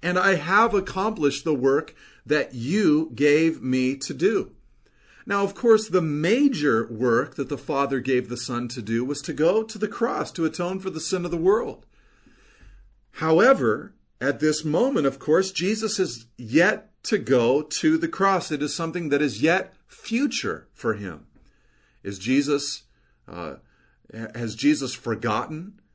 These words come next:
the great mission that the Father has bestowed upon him? No, not in the slightest. I think that as he prays,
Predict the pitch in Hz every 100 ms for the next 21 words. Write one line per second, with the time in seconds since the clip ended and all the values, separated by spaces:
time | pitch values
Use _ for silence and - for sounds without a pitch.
0 | _ _ - 95 110 104 117 135 123 113
1 | 123 123 156 175 98 92 101 - 113 120
2 | 117 110 95 - 107 - 120 120 113 120
3 | 120 127 123 123 120 123 123 113 98 -
4 | 110 95 87 90 - 101 - 127 135 117
5 | 101 - 113 127 - 127 - - 87 82
6 | 78